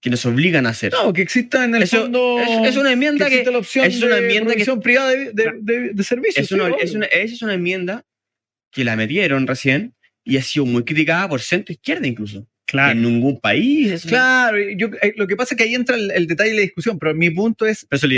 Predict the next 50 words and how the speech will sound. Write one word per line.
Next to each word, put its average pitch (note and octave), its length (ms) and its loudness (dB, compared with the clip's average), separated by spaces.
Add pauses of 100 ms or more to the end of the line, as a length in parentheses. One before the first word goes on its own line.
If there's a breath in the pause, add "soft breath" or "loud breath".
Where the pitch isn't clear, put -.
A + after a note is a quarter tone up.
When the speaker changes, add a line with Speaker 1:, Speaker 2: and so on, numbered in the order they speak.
(160)
Speaker 2:
que - 80 4
Speaker 1:
no, D#3 80 0
Speaker 2:
no - 80 -2
Speaker 1:
sí, F3 60 -4
Speaker 2:
pueden A#3+ 180 0
Speaker 1:
entendemos. B3 200 0
Speaker 2:
estar G#3 220 0
pensando G3 460 -2
en G3+ 60 0
la E3+ 120 2
propuesta F#3+ 560 -2 (300)
en E3+ 200 0
función F#3+ 420 -2
de G3 100 2
lo, E3 260 -2 (160)
del D3+ 220 2
elector. C#3+ 480 0 (1040)
Speaker 1:
Claro, G#2+ 300 2
ellos D#3+ 220 2
están E3+ 200 -2
preocupados D3+ 380 2
Speaker 2:
O - 20 2
sea, D#3 80 -2
Speaker 1:
porque F3 140 0
Speaker 2:
no - 60 2
pueden G3+ 180 2
estar A#3+ 180 0
haciendo G#3+ 260 0
Speaker 1:
porque - 140 2
Speaker 2:
la, - 80 -8
la E3+ 200 0
constitución D#3+ 480 0
para, F3 340 0 (280)
para D#3+ 160 2
el D3+ 180 -2
elector D#3+ 200 0
Speaker 1:
¿Qué F#3 60 2 (120)
estará G3+ 100 4
Speaker 2:
republicano, G3 400 2
Speaker 1:
pensando? C#4 180 -4
¿Qué F#3 60 2
estará F3+ 220 2
Speaker 2:
ni F3+ 60 0
Speaker 1:
pensando? A3 420 0
Speaker 2:
la A3+ 120 2
constitución F#3 480 0
para F#3+ 140 0
el D#3+ 80 4
elector D#3+ 300 -2
comunista. E3+ 560 -2